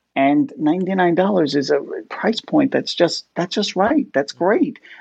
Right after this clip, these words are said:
And you know what? Probably when they come out with a, like, another modification or an update, you might get these for seventy-nine, or, you know, so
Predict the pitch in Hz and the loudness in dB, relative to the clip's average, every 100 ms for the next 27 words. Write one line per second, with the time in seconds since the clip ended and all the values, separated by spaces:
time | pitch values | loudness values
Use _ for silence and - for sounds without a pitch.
0 | - 160 160 170 170 - 180 175 226 254 | -4 0 2 2 0 2 2 2 2 -2
1 | - - 175 185 175 170 160 - 190 170 | -6 -2 2 2 2 0 0 0 0 2
2 | 165 165 156 143 - 131 120 131 127 143 | 2 2 2 2 2 2 2 2 2 2
3 | 151 143 151 - - 160 - 160 139 147 | 2 2 0 -2 -2 -2 0 2 2 2
4 | 180 175 - - - 143 139 143 147 165 | -2 -2 -8 -12 -2 2 2 2 0 2
5 | 175 - - - 330 277 160 117 101 90 | 0 -2 -4 0 2 2 2 2 2 2
6 | 104 107 110 156 143 139 160 143 | 0 0 0 0 0 2 0 0